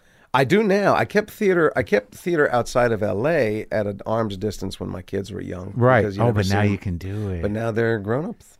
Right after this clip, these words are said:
Speaker 2: That's
Speaker 1: So, yeah,
Speaker 2: right.
Speaker 1: so now I'm, I'm going to do it again.
Speaker 2: Like, what, what do you, what are you hoping to play? I mean, it, it, I mean, the
Speaker 1: There's,
Speaker 2: producers
Speaker 1: uh,
Speaker 2: was great, and you, you, right, and you did, you did, uh,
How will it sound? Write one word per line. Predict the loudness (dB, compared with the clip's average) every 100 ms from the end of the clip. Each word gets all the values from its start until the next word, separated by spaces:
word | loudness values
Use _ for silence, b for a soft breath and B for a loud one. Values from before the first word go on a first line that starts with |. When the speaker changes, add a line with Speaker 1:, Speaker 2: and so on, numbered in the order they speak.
| -10
Speaker 2:
That's | -6 -6 -2
Speaker 1:
So, |
yeah, | 0
Speaker 2:
right. | 2 4 4 4
Speaker 1:
so | 0 -2
now | -2 -2
I'm, | -2 -6 -8
I'm | -8 -6
going | -4 -4 -6
to |
do | -6 -8
it | -8
again. | -8 -10 -10 -10 -14 0
Speaker 2:
Like, | 2 2 2
what, | 0 0
what | 2 2
do | 4
you, | 2
what | 2 2
are |
you | 2
hoping | 0 0 0
to |
play? | 0 2 4
I |
mean, | 4 2
it, | 0
it, | 2 0 0 B B B
I | 4
mean, | 6
the |
Speaker 1:
There's, | 6 4
Speaker 2:
producers | 6 6 6 4
Speaker 1:
uh, | 4
Speaker 2:
was | 2
great, | 2 4 2 -4 b b
and | 2
you, | 4
you, | 4 4
right, | 4 4 4
and | 2 2
you |
did, | 4 4 4 2
you | -2
did, | 2 2 2 2
uh, | 4 4 4